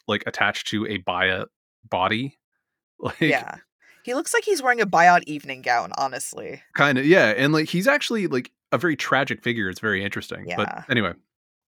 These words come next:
Speaker 1: so they are all talking about how Garan, who is an ally of the Phantom, has come to Metropia, which means that the hero himself can't be far behind. And Rebecca also notes that the Phantom murdered her husband.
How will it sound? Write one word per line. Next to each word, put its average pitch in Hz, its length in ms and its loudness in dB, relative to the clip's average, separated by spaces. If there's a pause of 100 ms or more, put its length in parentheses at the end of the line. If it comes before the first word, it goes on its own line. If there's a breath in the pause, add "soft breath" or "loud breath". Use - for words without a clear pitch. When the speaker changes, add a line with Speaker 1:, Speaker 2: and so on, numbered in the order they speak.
(420)
Speaker 1:
so 117 460 2 (600 loud breath)
they 151 140 6
are 156 140 8
all 143 200 4
talking 120 440 2
about 101 280 0
how 101 320 0 (100)
Garan, 117 640 -2
who 110 200 -4
is 98 100 -6
an 107 140 -12
ally 104 360 2
of 98 100 -4
the 101 80 -12
Phantom, 98 540 -2 (300 soft breath)
has 110 200 -4
come 127 240 -2
to - 100 -4
Metropia, 101 840 0
which 107 240 -8
means 101 260 -4
that 101 140 -8
the 104 60 -12
hero 101 380 0
himself 92 380 -8
can't 92 200 -6
be 90 80 -12
far 85 260 -12
behind. 101 480 -4
And 104 120 -4
Rebecca 98 300 -4
also 95 300 -6
notes 92 280 -8
that - 120 -20
the - 60 -14
Phantom 87 360 -6
murdered 95 360 -4
her 90 80 -2 (100)
husband. 95 400 -8